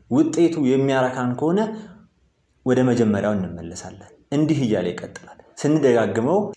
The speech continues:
ልማድ ይሆናል ማለት ነው። ስድስተኛ፣ የባህሪ ለውጥ አራቱ ህጎችን እናያለን። እዚህ ጋር ጥሩ ልማድ መፍጠር እንዴት እንደምንችልና እንዴት መጥፎ ልማድን ደግሞ ማስወገድ እንደምንችል እናያለን። ይህ ታዲያ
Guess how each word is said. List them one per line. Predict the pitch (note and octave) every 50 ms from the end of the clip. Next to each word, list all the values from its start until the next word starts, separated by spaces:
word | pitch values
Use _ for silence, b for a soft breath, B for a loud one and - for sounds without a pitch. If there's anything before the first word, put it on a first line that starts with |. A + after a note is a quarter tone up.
| -
ልማድ | A2 G#2+ G#2+ G#2 G2+ F#2 F2 F2
ይሆናል | E2 F2 E2 D#2+ E2 F2 - G#2+
ማለት | G2+ - - G#2 - _
ነው። | - - - _ _ _ _ - - - _ _ _ -
ስድስተኛ፣ | - - D#3+ D#3 C#3+ C#3 D#3+ E3 - - - G#2+ G2+ F#2+ F2+ - - - - - B B B B B -
የባህሪ | B2 D3 D#3+ D3+ F3+ F#3 F3+ F3+ F3 E3 E3+ D#3+ E3 D#3+ D3 - - -
ለውጥ | C3+ C3 C3+ C3+ C3 C#3 D3 C#3+ - - -
አራቱ | A#2+ A#2+ B2 A#2+ A#2 A#2+ - A#2+
ህጎችን | G#2+ A2 F#2+ F2 G2 - - - - G#2 G2+ G2+
እናያለን። | F#2 E2 - - - - - - - - - _ _ _ _ _ _ b b b b b b b
እዚህ | F3+ F3+ F3+ G#3 A3 G#3+ -
ጋር | G#3 F3 D#3+ -
ጥሩ | - - E3+ E3 E3
ልማድ | E3 C#3+ C3+ B2+ A#2+ A2+ A2+
መፍጠር | A#2 A2 A2+ - - A2 G#2+ G#2+
እንዴት | G#2 G2+ G#2 G2+ -
እንደምንችልና | A2 A2 B2+ D3 D#3 C#3 A#2+ G#2 - - - F2 F#2 F#2+ A2 C#3 E3 G#3+ B B B B B B B B E3+
እንዴት | F3 G3 F#3+ A#3 A3+ A#3 G#3
መጥፎ | F#3 - - - - D#3+
ልማድን | D3+ C#3 C3+ B2+ A#2+ A#2+ A#2 A2+
ደግሞ | A2+ G#2+ A2 A2+ A2
ማስወገድ | A2+ A#2 A#2 - - G#2+ F#2 F#2+ G2+ F#2+
እንደምንችል | F#2 F#2 F2 F2+ E2+ E2+ E2 E2 E2 - - - B2+ C#3+ - - - -
እናያለን። | B2 B2+ A#2 F#2 D#2+ D#2 D#2+ F2 F#2 F#2 - - - _ b b b b b b -
ይህ | C3+ F3+ F#3 - -
ታዲያ | B2+ A2+ G#2+ G#2+ C3+ C#3+